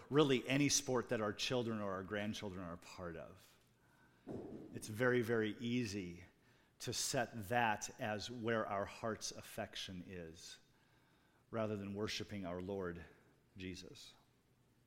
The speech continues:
Jesus will be revered by all people. In verse eleven, Jesus will be surrendered to by all people.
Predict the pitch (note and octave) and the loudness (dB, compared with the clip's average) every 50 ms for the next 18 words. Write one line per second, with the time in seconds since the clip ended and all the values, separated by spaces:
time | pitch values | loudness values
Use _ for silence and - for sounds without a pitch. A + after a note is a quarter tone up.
0 | _ _ _ _ _ _ _ _ _ _ _ - - - - - - _ _ _ | _ _ _ _ _ _ _ _ _ _ _ -20 -20 -20 -20 -20 -20 _ _ _
1 | _ _ _ _ _ _ _ _ - A2+ A#2+ A#2 A#2 G#2+ - B2 A#2 G#2 A#2 A2 | _ _ _ _ _ _ _ _ -2 0 0 2 2 0 0 0 2 4 4 4
2 | G#2+ G#2 G2+ A2 G#2 F2+ E2+ B2 B2 B2+ B2 A#2 G#2+ G2+ F2 A#2 G#2+ G#2 - G#2+ | 4 4 2 0 0 0 2 4 6 6 6 6 4 2 2 2 2 2 2 2
3 | G#2+ G#2 G2+ - - B2 A2+ - A#2 A2 G#2+ G#2+ G2 A#2+ A#2+ - - A#2 A2+ A2+ | 2 0 0 0 -2 -2 0 0 0 0 0 2 2 2 2 2 2 2 4 4
4 | A#2 A2 A2+ A2+ G#2+ F#2+ A2+ C3 C#3 C3 C3+ - - B2+ A#2+ A2 A#2 A2 - - | 4 4 2 2 2 2 2 4 4 4 4 2 2 2 2 2 2 0 0 0
5 | - A#2 G#2+ G2+ A#2 B2 C3 B2 A2 A2 G#2 G2 G#2 G#2 - - - - G2+ F#2 | 0 0 2 2 2 2 2 2 2 0 0 0 -2 -8 -6 -8 -6 -4 -4 -4
6 | F2 E2+ E2+ - - - - - - _ _ - - _ - - G2 G#2 G2+ D#2 | -4 -4 -6 -8 -12 -20 -20 -20 -20 _ _ -20 -20 _ -8 -2 2 2 2 2
7 | F2 F2+ E2+ - - A2 G#2 - G2 F2+ F2 | 0 -2 -4 -4 -4 -4 -4 -4 -4 -10 -10